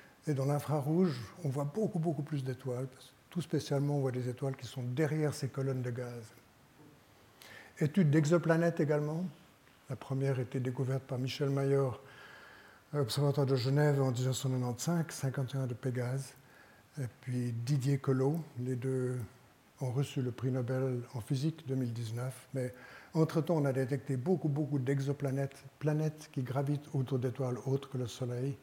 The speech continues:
Et l'idée du James Webb, c'est d'étudier en détail ces exoplanètes et d'essayer de déterminer la composition chimique des atmosphères d'exoplanètes. Magnifique. Voilà,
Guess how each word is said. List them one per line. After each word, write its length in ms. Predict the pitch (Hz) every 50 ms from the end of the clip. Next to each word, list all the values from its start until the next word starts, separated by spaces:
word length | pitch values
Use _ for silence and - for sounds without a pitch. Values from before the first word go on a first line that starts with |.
| - - - - -
Et 60 | 139
l'idée 280 | 131 151 147 160 165 143
du 120 | 127 127 120
James 200 | 143 147 147 139 - 143
Webb, 200 | 139 143 151 143
c'est 180 | - - 139 123
d'étudier 540 | 127 131 - - - 135 123 131 135 139 127 127
en 80 | 127
détail 480 | 117 113 135 165 165 - 175 165 160 156
ces 200 | - - 139 135
exoplanètes 680 | 135 123 135 131 - - 135 131 135 139 147 - - - - - - - - - - - - - - - - 151
et 60 | 139
d'essayer 880 | 127 151 147 - - - - 160 - 160 139 - - 170 165 160 156
de 300 | 135 123 135 127 127 123 117 131
déterminer 640 | 135 131 151 147 - 165 156 151 151 151 151 147
la 100 | 131 123
composition 640 | - - - 160 151 165 160 139 143 135 135 139 127
chimique 360 | - - 156 147 147 143 120
des 220 | 127 135 123 120
atmosphères 500 | 160 156 - - 135 - - - 147 127
d'exoplanètes. 640 | 123 120 113 110 113 107 - - 117 113 113 113 117 - - - - 131 123 110 - - - - - - - -
Magnifique. 460 | 143 143 156 165 147 - - 139 113 - - 120 113 110 110 - - - - - - - - - - - - - - - - - - - - - - - - _ _ _ - - - - - - _ - - - - - - - - _ _ - - - - - - - - - - - - -
Voilà, 380 | - 151 151 156 170 160 113